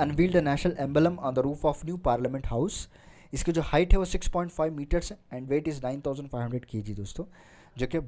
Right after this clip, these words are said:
ब्रॉन्ज से बना हुआ है। एनटीपीसी लिमिटेड launched इंडिया का largest floating solar project, that is Ramagundam floating solar P V project in Telangana।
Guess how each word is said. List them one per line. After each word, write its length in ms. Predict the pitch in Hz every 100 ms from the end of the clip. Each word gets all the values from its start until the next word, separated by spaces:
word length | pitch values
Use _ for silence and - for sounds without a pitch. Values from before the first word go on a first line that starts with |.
| -
ब्रॉन्ज 260 | 113 123
से 100 | - 113
बना 100 | 110
हुआ 240 | 107 120 127
है। 120 | - _ - - - -
एनटीपीसी 500 | 131 139 170 165 185
लिमिटेड 380 | 160 147 143 151 127
launched 340 | 135 147 -
इंडिया 300 | 135 139 147 147
का 100 | 156
largest 720 | 147 117 127 135 - 175 - 160 226 - - - -
floating 380 | 170 190 214 214 -
solar 260 | 156 156 160 -
project, 280 | 123 - -
that 100 | 147
is 100 | 185 - 120
Ramagundam 600 | 135 180 180 143 147 185 139
floating 340 | 127 139 143 -
solar 240 | 113 139 - -
P 100 | 135
V 100 | 139 -
project 400 | 101 107 - - - -
in 120 | 151 143
Telangana। 280 | 107 101